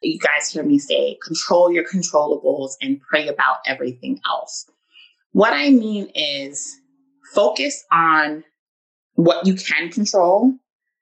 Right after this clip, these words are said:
objectively assess how have you contributed to the problem, okay? How have you contributed to this problem that you may have? And it's very simple. Once you identify those behaviors,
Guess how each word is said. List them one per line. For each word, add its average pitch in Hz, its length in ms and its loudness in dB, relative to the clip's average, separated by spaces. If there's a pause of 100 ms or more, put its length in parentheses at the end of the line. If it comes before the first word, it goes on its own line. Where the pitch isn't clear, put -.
(320)
objectively 180 760 -2
assess 170 460 -2 (260)
how 190 260 4
have 175 380 -6
you 180 280 -2
contributed 170 680 -2
to - 120 -12
the - 160 -2 (140)
problem, 180 720 2 (640)
okay? 175 640 2 (160)
How 165 340 2
have 175 240 0
you 165 160 -2
contributed 160 720 -4
to - 160 -16
this - 200 -10 (120)
problem - 440 0
that 180 220 0
you 196 80 -10
may 190 160 -8
have? 208 400 0 (320)
And 202 540 -2 (460)
it's 175 200 -2
very 208 280 4
simple. 359 380 0
Once 202 220 2
you 208 80 0
identify 185 720 2
those 156 260 -2
behaviors, 143 760 0